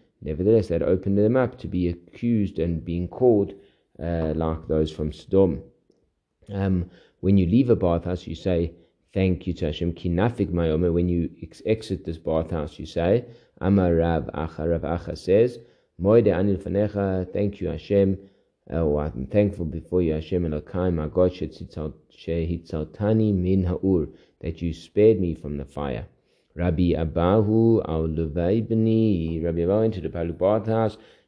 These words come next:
Ipchit bei bani mitutei. And the floor of the, of the bathhouse gave way beneath him, um, and therefore he could have fallen into the pit.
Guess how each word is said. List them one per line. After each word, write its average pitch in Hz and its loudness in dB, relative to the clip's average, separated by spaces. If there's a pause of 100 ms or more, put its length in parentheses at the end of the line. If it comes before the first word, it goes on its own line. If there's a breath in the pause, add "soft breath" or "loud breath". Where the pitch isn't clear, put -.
(220 loud breath)
Ipchit - -2 (480)
bei 87 4
bani 87 0
mitutei. 85 -4 (300 soft breath)
And 90 2
the 85 2
floor 113 4 (440)
of 87 -4
the, 87 2
of 78 -6
the 85 -6
bathhouse 87 0
gave 85 -2
way 101 4
beneath 107 0
him, - -8 (560)
um, 92 0
and 87 0
therefore 87 2
he 85 -2
could - -6
have 80 -10 (200)
fallen 87 0
into 87 -4
the 85 -2
pit. - -6